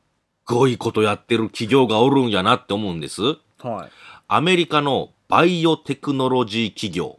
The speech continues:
Speaker 2: うん。
Speaker 1: ね。ある企業がですね、絶滅したマンモスの
Speaker 2: うん。
Speaker 1: 復活を目指して研究を行ってるって言うんですよ。
Speaker 2: うん。
Speaker 1: で、復活は今回させられなかったんだけれども、
Speaker 2: うん。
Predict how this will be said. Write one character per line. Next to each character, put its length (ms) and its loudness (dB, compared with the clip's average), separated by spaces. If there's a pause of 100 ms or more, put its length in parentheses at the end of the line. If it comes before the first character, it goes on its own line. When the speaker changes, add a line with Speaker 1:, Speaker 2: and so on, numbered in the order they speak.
(160)
Speaker 2:
う 60 -12
ん。 260 -14
Speaker 1:
ね。 240 -4 (400)
あ 100 0
る 120 -2
企 200 -10
業 220 2
が 400 -4
で 160 -8
す 160 -10
ね、 340 -6 (260)
絶 420 -4
滅 280 -2
し 100 -6
た 100 2
マ 280 4
ン 140 0
モ 100 0
ス 180 -10
の 340 -2
Speaker 2:
う 40 -20
ん。 400 -18
Speaker 1:
復 300 -4 (140)
活 400 -6
を 140 2
目 140 -2
指 200 -2
し 80 -8
て 140 -2
研 360 -2
究 240 -2
を 120 0
行 120 -8 (100)
っ 120 -8
て 120 -8
る 60 -6
っ 40 -8
て 100 -20
言 80 -18
う 20 -18
ん 20 -20
で 60 -20
す 60 -16
よ。 160 -18 (160)
Speaker 2:
う 60 -12
ん。 300 -12 (140)
Speaker 1:
で、 420 0 (1120)
復 260 -2 (140)
活 300 -6
は 420 4
今 280 -4
回 180 -6
さ 80 -14
せ 140 -2
ら 100 2
れ 60 0
な 120 -2
か 100 -6
っ 60 -10
た 100 -12
ん 60 -16
だ 140 0
け 140 2
れ 80 -2
ど 120 -8
も、 360 -2
Speaker 2:
う 60 -12
ん。 280 -12